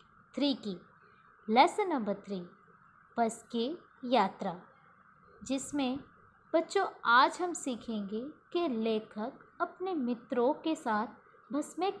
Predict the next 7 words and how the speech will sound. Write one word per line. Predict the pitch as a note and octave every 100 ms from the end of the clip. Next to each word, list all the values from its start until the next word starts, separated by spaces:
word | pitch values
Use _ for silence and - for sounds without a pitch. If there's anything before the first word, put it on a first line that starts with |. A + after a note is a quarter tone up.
| -
कैसे | A3+ B3 B3+ E4
सफ़र | D#4+ C#4+ C#4 B3
करते | B3 G#3+ -
हैं। | G#3+ F#3+ F#3+ - - - _ -
यहाँ | G#3 F#3+ A#3 A#3
पर | B3+
सिर्फ | B3+ C#4+ B3+